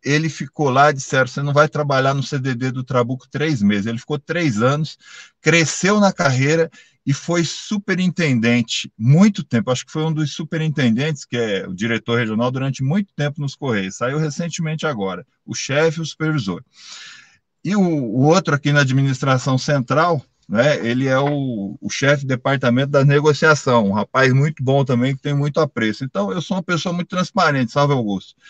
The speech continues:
O que eu tiver que falar pra você, eu falo na cara. Maria do Carmo é um amor de pessoa. Eu acho que seria importante você, é, convidá-la pra poder também, né, fazer um podcast aí.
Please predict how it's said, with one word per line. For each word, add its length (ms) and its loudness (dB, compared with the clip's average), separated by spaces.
O 60 -20
que 60 0
eu 40 0
tiver 240 4
que 80 -10
falar 220 4
pra 100 0
você, 240 -2
eu 80 -2
falo 220 -4
na 160 -2
cara. 180 -2
Maria 240 2
do 80 -2
Carmo 340 2
é 40 -2
um 100 0
amor 460 4
de 100 -4
pessoa. 560 -6
Eu 80 4
acho 100 4
que 60 -14
seria 180 0
importante 720 2
você, 600 -4
é, 300 -4
convidá-la 920 4
pra 160 2
poder 680 0
também, 600 4
né, 340 0
fazer 280 -2
um 120 2
podcast 840 0
aí. 320 -2